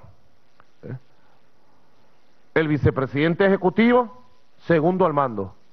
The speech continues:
Extraordinario compañero. También humilde, disciplinado, trabajador. Y todos deben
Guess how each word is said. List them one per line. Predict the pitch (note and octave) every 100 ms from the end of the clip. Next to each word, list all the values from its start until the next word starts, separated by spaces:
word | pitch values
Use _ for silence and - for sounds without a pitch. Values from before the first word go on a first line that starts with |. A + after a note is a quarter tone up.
| - -
Extraordinario | D3+ C#3+ C3+ C3+ E3 F#3+
compañero. | F3 C#3 C#3 D#3+ A#2 G#2 - - -
También | - C#3 C3 D#3 E3 C#3
humilde, | - C#3 C#3 E3 D#3+ C3
disciplinado, | A#2 C3+ C3+ A#2 B2 D3 D#3 B2 -
trabajador. | C3 C3 C3 B2+ C3+ D3+ A#2+ - - - - -
Y | - D#3
todos | D#3+ G3+ A3 A3+ - - - - - - - - -
deben | - C3+ E3 F3 F3